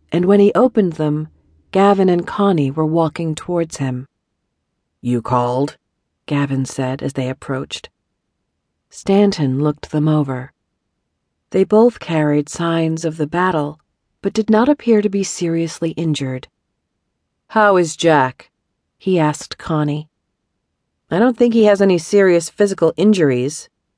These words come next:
she replied. "But he is emotionally drained.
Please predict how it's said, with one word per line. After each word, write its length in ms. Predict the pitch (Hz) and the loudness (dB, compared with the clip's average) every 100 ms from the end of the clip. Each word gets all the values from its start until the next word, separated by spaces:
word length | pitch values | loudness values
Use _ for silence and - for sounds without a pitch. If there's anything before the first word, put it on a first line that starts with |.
| _ _ | _ _
she 260 | - 156 | -10 -4
replied. 680 | 147 139 - 143 135 147 165 _ _ _ _ _ _ _ | -2 -4 -6 -8 -8 -10 -14 _ _ _ _ _ _ _
"But 200 | - 160 | 0 0
he 220 | - 190 170 | 2 2 4
is 220 | 220 185 | 4 4
emotionally 600 | 190 190 185 180 165 160 | 4 4 2 -2 -2 0
drained. 520 | 151 180 156 127 135 | 0 0 0 -4 -10